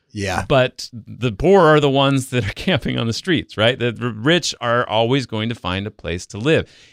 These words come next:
Speaker 2: If you don't build homes for them,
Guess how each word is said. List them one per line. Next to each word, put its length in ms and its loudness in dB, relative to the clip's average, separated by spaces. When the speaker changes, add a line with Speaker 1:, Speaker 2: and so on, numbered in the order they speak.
Speaker 2:
If 260 0
you 300 4
don't 480 0
build 400 2
homes 560 2
for 280 4
them, 500 2